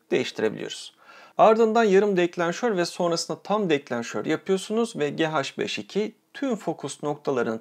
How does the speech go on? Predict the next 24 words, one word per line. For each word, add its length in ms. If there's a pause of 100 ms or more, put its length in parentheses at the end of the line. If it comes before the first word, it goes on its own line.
tarayarak 580 (440)
karşınıza 680
bir 280 (320)
aslında 460
video 260
çıkartıyor. 600 (100)
Tam 200
fotoğraf 440
diyemeyiz 380
buna. 160 (220)
Fokus 380
noktaları 400
değişmiş 400
olan 260
bir 220
video 320
bu. 80 (520)
Bu 140
video 280
üzerinde 560
joystick 520
kullanarak 640
dilediğiniz 520
bir 140